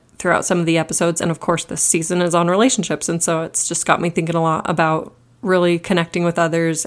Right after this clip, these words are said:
and focusing on the relationship rather than the aesthetics or what's going on or other things in life, just focusing on relationships and connection. Whew, that was long-winded.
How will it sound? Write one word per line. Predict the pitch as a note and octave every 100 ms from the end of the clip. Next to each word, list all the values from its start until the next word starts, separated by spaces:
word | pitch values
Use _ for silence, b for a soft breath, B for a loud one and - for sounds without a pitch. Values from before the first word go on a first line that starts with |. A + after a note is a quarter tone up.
| -
and | F#3 D#3+ E3 D#3+
focusing | F3 E3+ - E3+
on | D#3+
the | D#3+
relationship | D#3+ D#3+ D#3 E3 E3 D#3
rather | E3 D#3 E3
than | D#3+ D#3+ D#3+ B B B B B B B B _
the | E3+
aesthetics | E3 - B3 A#3 A3+ -
or | E3+ E3+ D#3+ D#3+ D#3+ D#3
what's | D#3+ -
going | F3 E3+
on | G3+ G#3+ G#3 G3+ G3 -
or | E3+ E3 D#3+ D#3+ D#3+ b b b b -
other | F3+
things | E3+ F3 E3
in | E3 D#3+
life, | D#3 D#3+ -
just | - D#3 -
focusing | - F3 - -
on | E3 D#3+ D#3
relationships | E3 E3 - E3 F3 -
and | -
connection. | F3 - - - E3+ - - - _ _ _ b b b _ _ _ _ _ _ _ _ _ _ b b b -
Whew, | E4
that | - F#3+
was | F#3
long-winded. | F3+ F3 E3 D#3